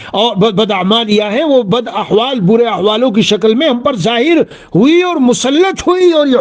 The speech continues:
حکام مسلط ہوئے اور یہ ساری شکلیں وجود میں آ رہی ہیں۔ اور جیسے حضرت کریم کلیم اللہ نے اس میں ڈرایا، بلکہ ایک مضمون میں نے ابھی بیچ میں دیکھا ہے، مولانا عبد القوی صاحب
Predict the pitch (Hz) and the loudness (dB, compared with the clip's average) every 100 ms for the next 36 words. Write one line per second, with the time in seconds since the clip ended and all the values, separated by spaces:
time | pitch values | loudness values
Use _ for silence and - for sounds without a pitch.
0 | 190 - 262 302 247 220 214 254 359 381 | 0 -2 -2 0 0 0 0 0 0 0
1 | 294 320 302 190 - - - - 247 311 | 0 2 2 -4 -12 -20 -18 -4 0 0
2 | 302 247 220 220 240 190 220 233 302 240 | 2 0 0 -2 -2 -2 0 0 0 2
3 | 185 226 247 277 - 226 262 233 156 269 | 2 2 2 0 -2 -6 -2 -2 2 4
4 | 208 120 247 330 269 127 - - 220 208 | 2 0 -2 -2 -4 -6 -14 -4 -2 0
5 | 233 220 240 220 180 214 220 208 202 208 | 0 0 -2 0 0 2 2 2 0 0
6 | 240 240 170 220 180 190 240 262 180 - | -2 -2 -2 -2 -2 -2 -2 -4 -6 -12
7 | _ 143 214 254 226 196 185 262 320 247 | _ -2 -2 2 2 2 2 2 2 2
8 | 226 185 196 214 240 214 185 185 214 175 | 0 0 0 0 0 0 0 0 -2 -4
9 | 110 - - - - 165 240 254 185 208 | -10 -20 -20 -20 -4 0 2 0 2 0
10 | 208 208 233 214 190 156 | 0 -2 0 0 -4 -6